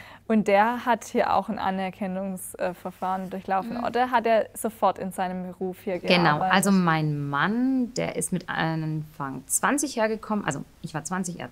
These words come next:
Speaker 2: dreiundzwanzig. Er hat seine Abschlüsse, die wurden hier nicht anerkannt.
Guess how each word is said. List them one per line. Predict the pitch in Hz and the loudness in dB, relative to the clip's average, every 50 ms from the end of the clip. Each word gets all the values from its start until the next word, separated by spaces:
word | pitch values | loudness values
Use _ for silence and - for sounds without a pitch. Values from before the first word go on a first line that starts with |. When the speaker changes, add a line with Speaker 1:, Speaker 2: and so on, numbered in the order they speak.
| - - - | -14 -6 -4
Speaker 2:
dreiundzwanzig. | 185 214 240 233 233 226 233 226 233 220 - - - - - - - - | -2 -2 0 0 -2 -2 -2 -4 -6 -8 -10 -14 -20 -20 -20 -20 -8 -2
Er | - 170 165 | 0 2 2
hat | 170 170 - | 2 2 2
seine | 175 165 165 - | 0 0 0 0
Abschlüsse, | 165 160 - - - 180 175 - - | -2 -2 -2 -2 -2 -2 -2 -4 -4
die | 156 156 156 | -6 -4 0
wurden | 160 160 151 156 | 2 2 2 2
hier | 139 160 156 | 0 0 0
nicht | 147 - - | 0 -2 -2
anerkannt. | - - - - - - 240 254 262 - - | -2 -2 -2 -2 0 0 0 0 0 -2 -6